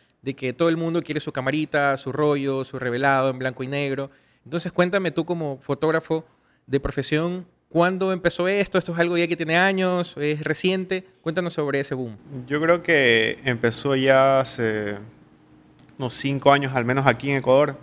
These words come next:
Speaker 2: Ya existía antes que, y desapareció por la época, por la era digital. Todos los laboratorios locales fueron disminuyendo su volumen y fue poco a poco desapareciendo. Y las pocas personas que lo hacían aquí eran laboratorios muy específicos,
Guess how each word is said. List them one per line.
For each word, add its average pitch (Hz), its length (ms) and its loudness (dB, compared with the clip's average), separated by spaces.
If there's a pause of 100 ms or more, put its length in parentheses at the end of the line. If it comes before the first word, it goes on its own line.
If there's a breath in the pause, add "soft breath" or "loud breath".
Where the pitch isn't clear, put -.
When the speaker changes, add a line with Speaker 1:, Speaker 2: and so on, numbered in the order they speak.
(140)
Speaker 2:
Ya 135 100 4
existía 151 440 6
antes 147 520 -2 (220)
que, 117 280 0
y 120 60 -4
desapareció 117 640 0
por 131 160 -6
la 117 280 2
época, 117 560 -2
por 117 100 -6
la 117 100 2
era 131 120 2
digital. 151 520 2 (1200 loud breath)
Todos 135 200 4
los 135 100 2
laboratorios 123 460 2
locales 123 800 2 (100)
fueron 120 340 0
disminuyendo 123 680 0
su 131 160 -2
volumen 151 920 0
y 117 140 -6
fue 120 260 0
poco 123 220 0
a 117 80 -6
poco 123 180 0
desapareciendo. 113 800 -4
Y 117 80 -8
las 123 160 -2
pocas 156 320 0
personas 151 340 -2
que 160 80 -6
lo 143 80 -2
hacían 156 240 -4
aquí 147 180 -6
eran 147 140 -2
laboratorios 135 400 -4
muy 151 220 -4
específicos, 165 840 -6